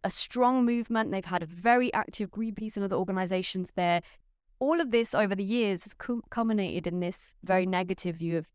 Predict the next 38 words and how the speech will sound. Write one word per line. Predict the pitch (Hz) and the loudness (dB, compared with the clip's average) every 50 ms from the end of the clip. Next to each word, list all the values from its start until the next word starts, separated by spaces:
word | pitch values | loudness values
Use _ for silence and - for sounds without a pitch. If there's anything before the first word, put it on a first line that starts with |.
| _ _ | _ _
nuclear, | 226 262 254 - - - - - _ _ _ _ _ _ _ _ _ _ _ _ _ _ | -2 -2 -2 -2 -6 -8 -8 -10 _ _ _ _ _ _ _ _ _ _ _ _ _ _
where | - 190 185 165 | 0 2 4 4
a | 185 | 4
lot | 202 208 - | 4 4 2
of, | - 196 - _ - | 2 -2 -4 _ -10
I | 202 | -8
saw | 185 - 247 247 | -4 -2 0 2
a | |
lot | 214 175 170 | 4 4 4
of | - - | 4 2
anger | 175 170 180 196 185 190 185 | 0 0 0 0 0 0 0
online, | 185 185 185 185 190 208 220 220 | 0 2 0 0 0 2 0 0
people | 208 208 185 190 180 | 0 -2 -6 -6 -4
saying, | - 185 175 180 180 | -2 -2 0 0 0
"What's | 180 208 - - - | 0 -2 -2 -2 -4
wrong | 220 214 | -4 -2
with | 214 202 - | -2 -4 0
Germans? | - 240 233 233 240 233 226 226 226 220 - | 0 2 2 4 2 2 2 2 0 0 0
Why | 226 220 220 | 2 2 2
are | 220 | 2
they | 214 208 | 2 -2
shutting | - - 214 - 208 | -2 -4 -4 -2 -2
down | 202 196 196 | -2 -2 -2
the | 196 | -2
plants?" | - 214 208 196 - - - - _ _ _ _ _ | -2 -2 -2 -2 -4 -8 -16 -20 _ _ _ _ _
German | - 254 277 339 392 415 403 392 | 2 4 4 4 4 2 0 0
people | - 392 370 - 359 339 330 | -2 -4 -2 -2 0 0 0
are | |
great, | 277 - 269 285 311 302 262 - | 0 2 0 2 2 2 0 0
guys. | - 180 170 160 - - - - _ _ _ _ _ _ _ _ _ _ _ _ | -2 -2 -2 -2 -4 -8 -12 -18 _ _ _ _ _ _ _ _ _ _ _ _
The, | 226 226 - - | -2 -2 -2 -2
the, | 196 202 247 - - | -2 -2 -2 -2 -2
the | 214 190 254 | -2 -2 -4
polls | - - - 254 285 349 392 415 381 | -4 0 2 4 4 4 4 0 -4
show | - - - 285 269 285 311 339 349 | -6 -2 0 2 4 4 4 2 0
that | 247 226 - - | 0 0 0 0
fifty-nine | - - 320 370 359 - _ - 370 359 330 320 311 330 359 359 | -4 -4 -2 -2 -2 -4 _ -2 0 2 2 4 2 2 2 0
percent | 339 - 311 277 - - 240 226 262 320 330 - | -2 -4 -6 -8 -4 0 0 2 2 2 0 -2